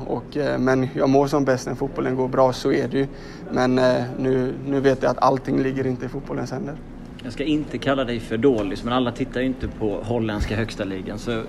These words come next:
Speaker 2: då undrar man lite, vad är det du ska bidra med i det här landslaget? Vad ska vi få se av dig?
Speaker 1: Eh, nej, men jag är en offensiv yttermittfältare som skapar poäng, eh, s-, skapar målchanser och gör poäng. Så det,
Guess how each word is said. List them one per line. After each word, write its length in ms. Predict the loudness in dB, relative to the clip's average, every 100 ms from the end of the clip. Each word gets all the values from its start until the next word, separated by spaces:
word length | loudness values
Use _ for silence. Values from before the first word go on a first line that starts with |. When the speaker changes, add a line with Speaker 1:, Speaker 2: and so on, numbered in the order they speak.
| 0
Speaker 2:
då 80 | 2
undrar 180 | 4
man 140 | 2 2
lite, 180 | -2 -2
vad 300 | 2 4 2
är 40 |
det 60 | -2
du 100 | -4
ska 120 | -2
bidra 380 | 0 -2 -2 -4
med 280 | -4 -2
i 140 | -2 -2
det 80 | -2
här 120 | -4
landslaget? 340 | -4 -6 -8 -4
Vad 220 | -4 -4
ska 100 | -4
vi 60 | -6
få 220 | -6 -4
se 160 | -2
av 100 | -2
dig? 100 | -4 -6 -8 -10 -12 -12 -12 -14 -2
Speaker 1:
Eh, 440 | 4 6 8 6 4
nej, 260 | 4 6
men 120 | 8 10
jag 200 | 10 8
är 80 | 6
en 220 | 2 0 -8 -14 -14 -14 -14 -4
offensiv 580 | 2 2 2 0 2 2
yttermittfältare 800 | 2 2 2 4 2 4 4 4
som 340 | 4 2 2
skapar 360 | 2 4 4 4
poäng, 480 | 4 4 4 2 0
eh, 80 | 0
s-, 420 | 0 2 2 2
skapar 260 | 0 2 4
målchanser 640 | 6 4 4 0 0 2
och 80 | 4
gör 120 | 4
poäng. 380 | 6 6 8 4
Så 140 | 2
det, 240 | 6 6